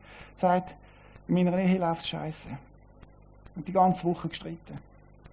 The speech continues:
Kommt die Nächste und sagt, der Nächste und sagt, "Hey, meine Kinder, ich, meine Kinder, sie, sie,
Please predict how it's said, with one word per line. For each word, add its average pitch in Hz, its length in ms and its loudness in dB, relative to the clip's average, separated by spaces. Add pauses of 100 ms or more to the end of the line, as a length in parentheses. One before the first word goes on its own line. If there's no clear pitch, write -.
(1120)
Kommt 185 160 2
die 190 80 4
Nächste 214 420 4
und 175 100 2
sagt, 190 280 4
der 190 60 2
Nächste 214 300 2
und 190 80 0
sagt, 190 240 0
"Hey, 196 160 0
meine 185 220 0
Kinder, 214 420 -4
ich, - 160 -12 (160)
meine 180 220 -4
Kinder, 202 380 -4 (200)
sie, 139 200 -6
sie, 180 400 -12